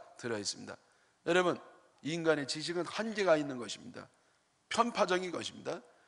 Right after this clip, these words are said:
하나님의 지혜만이 온전한 것입니다. 박사학위를 두 개, 세 개, 네 개, 다섯 개, 일곱 개를 딴다 할지라도 하나님의 말씀을 모르는 사람은 정작 알 것을 모르기 때문에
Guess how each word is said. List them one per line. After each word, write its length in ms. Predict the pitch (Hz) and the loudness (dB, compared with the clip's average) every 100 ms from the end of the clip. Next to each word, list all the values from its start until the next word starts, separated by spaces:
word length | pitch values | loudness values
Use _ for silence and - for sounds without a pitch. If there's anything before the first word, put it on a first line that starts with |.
| _ | _
하나님의 480 | - 226 226 202 165 | -2 2 4 4 2
지혜만이 680 | - 202 196 196 156 117 175 110 | 2 6 6 8 6 4 -2 -2
온전한 480 | 156 190 185 196 | -4 -2 -2 -2
것입니다. 480 | 170 - - - 113 - _ _ _ _ _ _ - | -4 -10 -12 -14 -16 -18 _ _ _ _ _ _ 6
박사학위를 840 | 170 185 - 202 185 180 170 143 | 8 10 12 12 12 6 2 0
두 160 | - 165 | -4 -2
개, 160 | 156 | -2
세 180 | 139 175 | -2 -2
개, 180 | 165 127 | -4 -2
네 180 | 127 151 | -2 -2
개, 120 | 135 | -4
다섯 360 | - 135 139 - | -2 -2 -4 -6
개, 120 | 123 - - _ | -12 -14 -20 _
일곱 400 | 135 175 190 180 | -4 0 0 0
개를 320 | 160 120 110 - _ - | 0 -2 -4 -10 _ -2
딴다 280 | 147 160 110 | 0 2 0
할지라도 600 | 127 131 - - 170 170 - - _ | 0 -4 -6 -4 -6 -6 -16 -20 _
하나님의 600 | - 220 226 214 214 190 - - - 107 | 0 8 8 8 4 -2 -8 -16 -14 0
말씀을 540 | 98 180 208 214 190 | 8 8 8 6 4
모르는 340 | 170 151 147 143 | 4 2 2 0
사람은 640 | 135 139 127 - 117 170 - - _ | 0 0 -2 -6 -8 -8 -12 -20 _
정작 480 | - 147 165 151 143 | 2 4 6 6 6
알 200 | 127 156 | 6 6
것을 220 | 151 135 | 4 0
모르기 300 | 143 123 123 127 | -2 -2 -4 -6
때문에 420 | - 98 117 | -8 -6 -8